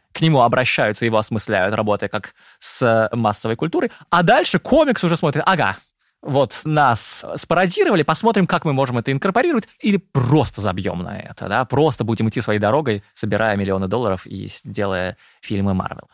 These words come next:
У нас не так. У нас как будто бы это нераздельно.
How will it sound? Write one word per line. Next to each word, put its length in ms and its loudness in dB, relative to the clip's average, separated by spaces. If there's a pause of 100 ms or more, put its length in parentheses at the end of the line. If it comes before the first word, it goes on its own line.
(260)
У 80 4
нас 180 4
не 80 -2
так. 240 -12 (320)
У 80 4
нас 380 2
как 180 -4
будто 280 -8
бы 140 -8
это 200 -2
нераздельно. 880 -2